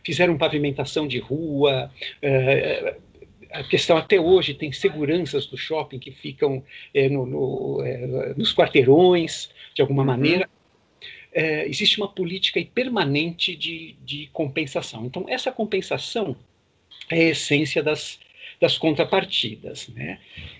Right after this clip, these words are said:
Speaker 2: E isso
Speaker 1: Existe
Speaker 2: tem uma, e, e isso, Enio, quando a gente
Speaker 1: Sim.
Speaker 2: fala em contrapartida, e, é, até onde vai o dever da, do, do empreendedor, né, que tá construindo o empreendimento,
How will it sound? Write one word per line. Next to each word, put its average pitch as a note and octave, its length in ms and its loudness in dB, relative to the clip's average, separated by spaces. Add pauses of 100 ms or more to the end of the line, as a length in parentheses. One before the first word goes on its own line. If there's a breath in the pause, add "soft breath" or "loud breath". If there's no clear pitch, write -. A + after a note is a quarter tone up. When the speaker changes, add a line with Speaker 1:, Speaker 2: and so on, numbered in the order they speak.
Speaker 2:
E - 120 2
isso F#3+ 180 4
Speaker 1:
Existe A3 240 0
Speaker 2:
tem F#3 260 0
uma, C#3 640 -4
e, D#3 160 -8
e E3+ 220 -4
isso, E3+ 220 -4
Enio, B2+ 500 -8
quando E3+ 180 0
a F#3 40 -2
gente F3+ 180 -4
Speaker 1:
Sim. D3 80 -8
Speaker 2:
fala C#3 220 2
em C3 60 -8
contrapartida, C3 920 -2 (320 soft breath)
e, F3 220 -2
é, F#3 460 6
até G#3+ 280 0
onde G#3+ 440 -4
vai C#3 420 -4 (100)
o E3 220 -4
dever D3+ 640 -2 (200)
da, A2+ 880 -6
do, C#3 500 -6
do D3 180 -2
empreendedor, E3 680 -2
né, F3 160 -10
que D3+ 140 -12
tá D3 120 -4
construindo D#3+ 580 -6
o F#3+ 40 -6
empreendimento, D3+ 800 -6